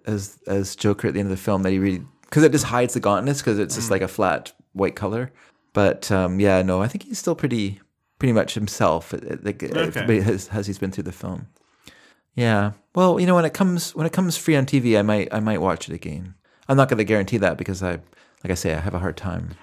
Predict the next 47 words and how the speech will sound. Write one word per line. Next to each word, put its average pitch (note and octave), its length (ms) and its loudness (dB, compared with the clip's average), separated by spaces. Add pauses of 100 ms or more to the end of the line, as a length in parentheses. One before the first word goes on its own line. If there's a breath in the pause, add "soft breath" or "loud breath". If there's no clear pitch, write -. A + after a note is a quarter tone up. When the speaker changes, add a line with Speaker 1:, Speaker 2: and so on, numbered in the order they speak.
(100)
Speaker 2:
I'm F#3 120 0
interested C4 380 -6
in E3+ 60 -4
hearing D#3 240 -2
people B2 200 -8
talk B2+ 340 -2
about B2 260 0
it. B2 220 -4
Speaker 1:
Mm-hmm. D3+ 560 2
Speaker 2:
Um, G#2 640 -6
Speaker 1:
I, G#3 100 4
Speaker 2:
yeah, A#3+ 80 2
Speaker 1:
I F3 100 4
am G3+ 60 4
Speaker 2:
my, C#3 140 4
Speaker 1:
too. C#3+ 140 0
Speaker 2:
my, C#3 200 4
my C#3+ 180 -2
landlord D#3 460 4
is B2+ 140 -2
a B2 140 2
movie B2 240 -2
reviewer A2 480 -2
as G#2+ 140 -6
well, A2+ 340 0
who, C#3 120 -2
Speaker 1:
Yeah. G#2+ 220 2
Speaker 2:
uh, G2 380 -8 (320 soft breath)
who C#3 60 -8
found D#3 220 4
it C3 40 -2
very C#3 180 2
disturbing, B2 600 -2
but A2 120 -6
really A2+ 280 -4
did C3 260 -2
love, A2+ 360 -2
love A2+ 340 -4
the A2 80 -8
movie, G#2 300 -10
and C3 100 -4
Speaker 1:
Mm-hmm. D3 160 0
Speaker 2:
he's G#2+ 140 -6
an G#2+ 80 -8
enormous A2 560 -8
Batman G#2 420 -6
fan. G#2 240 -8